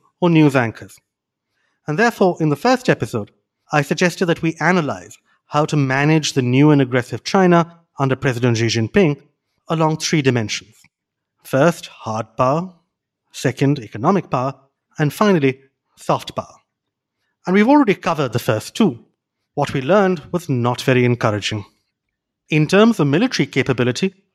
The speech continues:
India is underpowered because we in India have starved our military in recent years, and economic tariffs or sanctions are much more likely to hurt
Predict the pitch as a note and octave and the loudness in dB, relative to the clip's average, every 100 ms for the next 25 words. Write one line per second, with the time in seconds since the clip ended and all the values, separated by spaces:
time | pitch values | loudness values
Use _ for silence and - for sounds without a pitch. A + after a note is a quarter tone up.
0 | - F#3 F#3+ G3 F#3 A3+ B3 G3 D#3 A2+ | 0 2 4 4 2 2 2 0 -2 -6
1 | F#2+ - _ _ _ _ D#3+ F3 D#3+ C#3+ | -8 -20 _ _ _ _ -4 4 4 2
2 | D#3 G#3+ E3+ E3 D#3+ C#3+ D3 - - D#3 | 0 0 2 2 2 2 0 -4 -4 2
3 | F3 F3 C3+ B2 A#2+ A#2 - - B2 G#2+ | 4 2 0 -2 -2 -4 -4 0 0 0
4 | A2 - A2+ E3+ F3+ C3 - _ _ _ | -4 -4 -4 2 2 2 -4 _ _ _
5 | _ _ - D3 - F3+ F3+ E3 A#3 F#3 | _ _ -4 -4 -2 -2 2 2 2 0
6 | - C#3 A#2 A2+ - - C#3 A#2+ - C3 | -4 -4 -4 -6 -12 -6 -2 -2 0 -2
7 | C3+ - G2+ - - - - D3+ C#3 C3+ | -2 -6 -12 -16 -20 -20 -6 -2 -2 0
8 | F#3 - E3+ D3+ C#3 C#3+ - E3+ C#3+ - | -2 0 2 2 2 -2 -4 -6 -6 -2
9 | C#3+ C#3+ | 0 0